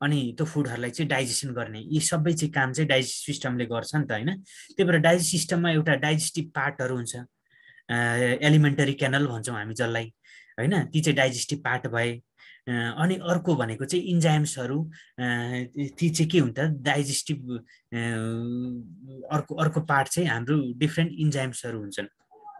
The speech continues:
होइन? अ, स-, स-, स्यालाइभाहरू हुन्छ, स्यालिभरी ग्ल्यान्ड्सहरू, डिफ्रेन्ट ग्रन्थीहरू, ग्ल्यान्ड्सहरू हुन्छन्, इन्जाइम्सहरू हुन्छन्, यी पनि डाइजेस्टिभ सिस्टममै पर्छन् है। अब तिमीलाई यहाँ सुरुमा लेख्दाखेरि पहिलो काम भनेको तिमीले यो लिस्टिङ गर्नु पर्यो,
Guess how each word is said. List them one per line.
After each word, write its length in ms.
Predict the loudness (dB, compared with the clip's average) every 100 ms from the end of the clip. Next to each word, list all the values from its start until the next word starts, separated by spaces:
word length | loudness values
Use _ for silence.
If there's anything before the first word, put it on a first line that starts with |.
| _ -20 _ _ _ _ -20 -16 -10 0
होइन? 140 | 4
अ, 160 | 4 2 -8 -16 -10 -2 0 2 0
स-, 200 | 0 0 2 2 0
स-, 460 | -4 -2 0 0 -2
स्यालाइभाहरू 880 | -6 -4 2 4 4 4 4 2 -2
हुन्छ, 160 | -4
स्यालिभरी 500 | -4 -2 0 0 -2
ग्ल्यान्ड्सहरू, 600 | -2 0 0 -4 -6 -6
डिफ्रेन्ट 480 | -4 -4 0 0 2
ग्रन्थीहरू, 640 | 2 2 2 0 0 -4 -12 -20 -18 -10
ग्ल्यान्ड्सहरू 600 | 0 4 4 2 0 0
हुन्छन्, 300 | -2 -2 -2
इन्जाइम्सहरू 600 | -2 0 0 0 -4 -6
हुन्छन्, 260 | -4 -6 -6 -10 -20 -6 2
यी 120 | 4
पनि 240 | 8 6
डाइजेस्टिभ 480 | 6 4 2 -4 -6
सिस्टममै 440 | -6 -4 -4 -4
पर्छन् 420 | -2 -4 -4 -4 2
है। 160 | 2 0 -10 -20 -6 -2
अब 80 |
तिमीलाई 340 | 0 2 4 4
यहाँ 140 | 4
सुरुमा 440 | 2 0 2 2 2
लेख्दाखेरि 760 | 2 -2 -8 -4 2 2 2 -6 -20 _
पहिलो 220 | 4 4 2 -4 -2
काम 220 | 4 4
भनेको 240 | 4 0 -2
तिमीले 280 | 0 0
यो 120 | 0 0
लिस्टिङ 360 | 0 0 0
गर्नु 180 | 0 -2
पर्यो, 320 | -8 -10 -12